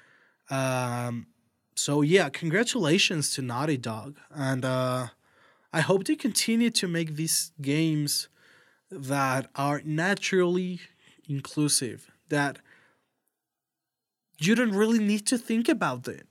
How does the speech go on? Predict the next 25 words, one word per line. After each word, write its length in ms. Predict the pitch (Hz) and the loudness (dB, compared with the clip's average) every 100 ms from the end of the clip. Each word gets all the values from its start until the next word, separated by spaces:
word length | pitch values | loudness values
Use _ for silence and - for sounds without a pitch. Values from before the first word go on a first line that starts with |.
| _ | _
you 120 | 190 | -2
know? 320 | 190 170 254 311 | 0 0 -2 -4
Like, 400 | 170 170 175 - - - - | 2 2 2 -2 -18 -20 -2
it's 120 | 185 | 0
not 200 | 208 208 | 4 2
like, 220 | 160 147 139 | 2 0 4
yeah, 220 | 185 165 | 6 6
they 160 | 160 | 4
forced 600 | 151 - 156 165 165 - | 2 2 6 8 6 4
this 260 | 135 135 120 | 2 2 0
gay 280 | 123 127 131 | -2 -4 -4
character 520 | 135 117 120 117 123 | -8 -10 -10 -8 -8
here. 360 | 117 120 117 127 | -6 -4 -6 -6
Like, 180 | 143 165 | -8 0
no, 280 | 226 320 | 2 4
man, 320 | 269 170 240 247 | 4 4 4 2
they 80 | |
just 320 | 220 285 320 320 | 2 4 4 0
exist. 760 | - - 262 339 - - - _ - - _ _ - | 0 0 2 4 2 0 -8 _ -20 -20 _ _ -6
Deal 360 | 147 247 302 330 | 6 10 10 10
with 180 | 302 | 8
it, 220 | 143 104 - - _ _ _ _ _ _ _ _ | 2 -4 -12 -20 _ _ _ _ _ _ _ _
okay? 460 | 165 151 220 233 339 - _ | -8 0 4 4 2 -4 _
Like, 380 | 170 170 - - _ _ _ _ _ _ _ _ _ _ _ _ | -2 -2 -6 -20 _ _ _ _ _ _ _ _ _ _ _ _
just 340 | - 277 - | 4 4 4